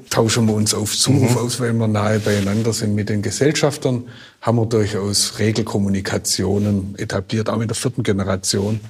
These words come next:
Speaker 1: insbesondere um die dann heranzuführen oder mit einer Gruppe von f-, der vierten Generation, die ich sicher ausgesucht habe. Ich komme auf einen Punkt, den Sie genannt haben, das ist auch was, was ich erst lernen musste, diese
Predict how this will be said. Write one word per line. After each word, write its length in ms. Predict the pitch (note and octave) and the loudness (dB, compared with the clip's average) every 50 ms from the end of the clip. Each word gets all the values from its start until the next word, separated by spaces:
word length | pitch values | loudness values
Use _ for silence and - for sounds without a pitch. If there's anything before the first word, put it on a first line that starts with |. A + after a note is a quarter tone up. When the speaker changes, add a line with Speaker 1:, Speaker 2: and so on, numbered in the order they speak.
| - - _ _ _ _ _ - | -18 -20 _ _ _ _ _ -6
Speaker 1:
insbesondere 760 | D3+ B2 G#2+ - A2+ A#2+ A2 - A2+ G#2+ G#2+ G#2 G#2 A2 | -4 -4 -4 -2 -2 -2 0 2 2 2 2 0 0 -2
um 160 | A2+ A#2+ A#2 A2 | -2 -2 -2 0
die 140 | A#2 A2+ | 0 -2
dann 360 | G#2+ A2+ G#2+ G#2+ G#2 G2+ G2 - - | 0 0 0 0 0 -2 -4 -8 -10
heranzuführen 880 | - - A2 G2+ G2+ G2+ A2 A#2 - - A#2+ - - - G#2+ G#2 G#2 | -6 -4 -2 0 0 0 0 0 0 -2 -4 -4 -6 -4 -4 -2 -2
oder 140 | G#2 G2+ G#2+ | -4 -4 -4
mit 200 | G#2 G2+ G2+ F2 | -4 -6 -4 -4
einer 420 | F2 G2 G2 G2 G2 G2 G2 G2 G2 G2+ - - _ _ _ | -4 -4 -4 -4 -4 -4 -4 -6 -8 -10 -16 -20 _ _ _
Gruppe 300 | - - - A#2+ - B2+ | -10 -6 -4 -2 -2 -2
von 200 | A2 - A#2+ G#2 | -2 -2 -4 -4
f-, 360 | G#2 - - - A2+ - - - - | -4 -6 -8 -12 -14 -16 -16 -16 -12
der 80 | - A2 | -10 -8
vierten 220 | - A#2+ G#2+ G#2+ | -6 -6 -6 -4
Generation, 560 | G2+ A2+ G#2 G#2 F#2+ G2 - - - G2+ G2 | -2 -2 -2 -2 -2 -2 -2 -2 -2 -2 -2
die 80 | G2 G#2 | -2 -2
ich 80 | G2+ - | -4 -4
sicher 220 | - G#2 - G2 F#2 - | -4 -6 -6 -6 -8 -8
ausgesucht 460 | C3+ - - - - A2+ G#2+ - A2 G#2+ | -8 -8 -8 -6 -6 -8 -8 -8 -8 -8
habe. 200 | G2 F#2+ F#2 F#2 - - _ _ _ _ _ _ _ _ | -8 -8 -8 -12 -14 -20 _ _ _ _ _ _ _ _
Ich 180 | - C3 B2 - | -12 -8 -4 -2
komme 140 | D3+ C#3+ | 0 0
auf 120 | C3 G#2 - | 0 0 -2
einen 200 | - C#3 E3+ E3+ | -2 -2 -2 -2
Punkt, 240 | - E3+ F3+ D3+ D#3 | 0 0 0 0 0
den 100 | C#3+ B2+ | 0 0
Sie 140 | - C#3+ | -2 -2
genannt 360 | C3 - B2+ B2 C#3+ D3 - B2+ | -2 -2 -2 0 0 -2 -2 -2
haben, 240 | C3 C3 B2 B2+ B2 | -2 -2 -2 -2 -4
das 140 | A#2+ - C#3+ | -4 -4 -4
ist 140 | C3+ - | -6 -4
auch 140 | - A#2 C3+ | -4 -2 -2
was, 160 | C#3+ C3 - | -2 -2 0
was 200 | C3+ A#2+ A2 - | -2 -2 -4 -4
ich 100 | A#2+ G#2+ | -6 -8
erst 220 | A2 A#2 - - - | -8 -8 -8 -4 -2
lernen 280 | A#2+ A2+ A#2+ B2 A#2+ | 0 0 2 0 0
musste, 320 | A2+ A2+ A2 - - A#2+ A2 | 0 -2 -2 -4 -4 -4 -4
diese 380 | A2+ A#2+ G#2+ - - A#2 A2 | -4 -4 -4 -4 -4 -6 -6